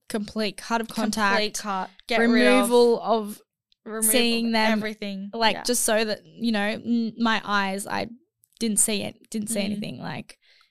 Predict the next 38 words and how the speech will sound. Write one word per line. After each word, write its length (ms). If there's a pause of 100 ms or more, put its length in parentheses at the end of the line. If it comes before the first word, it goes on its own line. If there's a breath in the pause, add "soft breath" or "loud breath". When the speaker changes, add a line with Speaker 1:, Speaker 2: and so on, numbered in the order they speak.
Speaker 2:
I, 260
yeah, 340
I 100
think 200
that 160
helps. 560
Like, 140
I 20
Speaker 1:
yeah, 160
Speaker 2:
think 160
that's 140
Speaker 1:
'cause, 100
like, 200
Speaker 2:
the 100
Speaker 1:
out 120
of 40
Speaker 2:
best 80
Speaker 1:
sight, 180
Speaker 2:
thing. 80
Speaker 1:
out 80
of 60
mind, 320
you 60
know? 340
Speaker 2:
Yeah. 220
Speaker 1:
If 60
they're 280
completely 720
out 180
of 80
your 140
sight, 440
you 100
can't 240
see 380
anything 540
of 160
them 380